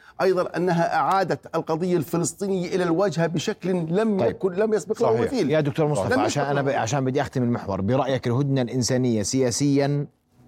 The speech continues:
Speaker 2: سياسيا وقانونيا اليوم، هل من وسيلة ضغط على الاحتلال لإجباره على هذه الهدنة، نعم أو لا؟
Speaker 1: فقط إذا، فقط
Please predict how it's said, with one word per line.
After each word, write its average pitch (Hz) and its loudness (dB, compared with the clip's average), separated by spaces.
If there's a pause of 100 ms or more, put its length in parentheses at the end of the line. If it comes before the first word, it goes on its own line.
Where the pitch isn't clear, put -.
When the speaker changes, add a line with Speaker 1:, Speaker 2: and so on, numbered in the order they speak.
(280)
Speaker 2:
سياسيا 151 2
وقانونيا 127 0 (920)
اليوم، 135 4 (500)
هل 147 2
من 151 4
وسيلة 143 2
ضغط 123 -2
على 135 2
الاحتلال 135 0 (440)
لإجباره 143 4
على 139 2
هذه 151 0
الهدنة، 151 -2
نعم 123 -2
أو 113 -2
لا؟ 104 -2
Speaker 1:
فقط 160 -2
إذا، 160 0
فقط 147 -2